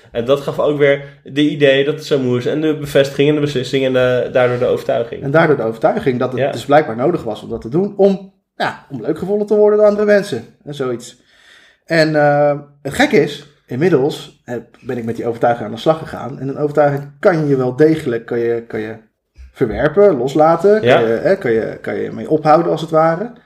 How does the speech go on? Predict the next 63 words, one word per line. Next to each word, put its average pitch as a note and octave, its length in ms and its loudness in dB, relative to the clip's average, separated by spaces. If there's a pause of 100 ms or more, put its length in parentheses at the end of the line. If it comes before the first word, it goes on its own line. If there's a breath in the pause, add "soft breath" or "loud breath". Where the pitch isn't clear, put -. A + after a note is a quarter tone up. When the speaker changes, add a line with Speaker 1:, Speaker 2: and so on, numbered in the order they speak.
Speaker 2:
Niet C3 260 -6
zo C3+ 100 -2
één, B2+ 120 -2
twee, B2 120 -6
drie C3 140 0
mee A#2 120 -4
stoppen, E3 400 2
maar A#2+ 180 2
je G#2+ 100 -6
kan B2 180 -6
er A#2+ 60 -6
wel A#2+ 300 -2
wat A#2 120 -8
mee A#2 120 -12
doen. F#3+ 300 -2
Speaker 1:
Ja, G3 140 2
je F#3 80 4
kan F3+ 100 4
het D#3 100 2
een D3+ 60 4
beetje, D#3 280 2
misschien C#3+ 360 -2
al C3+ 140 2
wat C3+ 140 2
gaan C3 160 0
laten B2 220 0
rommelen C#3+ 720 0
of B2 140 -6 (120)
een G#2 80 -8
beetje A2+ 280 -2
gaan - 80 -6
aanpassen. C3+ 340 0
Speaker 2:
Ja. C3+ 60 -8
Speaker 1:
Zoals C#3+ 180 0
ik D3 60 0
bijvoorbeeld C#3 360 0
had C#3+ 80 2
gedaan C3 160 2
met, A#2+ 140 -6 (540 loud breath)
eh, B2 360 4
geen C3 160 0
sporter, D3 360 2
wel B2 160 4
zwemmer. A2 420 0 (220)
Speaker 2:
Precies, - 480 0
ja, D#3+ 200 2
daar C#3+ 100 -6
kan G3 100 2
je G3 60 6
een G3 60 2
beetje F#3 220 -2
een D#3+ 60 -2
aanpassing A#2+ 400 -4
in G#2+ 60 -14
maken. E2+ 320 -14
En, C#3+ 200 0
eh, C3+ 360 0
en D3 60 -6
dat E3 100 -4
heb G3 140 2
ik - 120 -6
ook A3 140 -4
gedaan. - 360 -8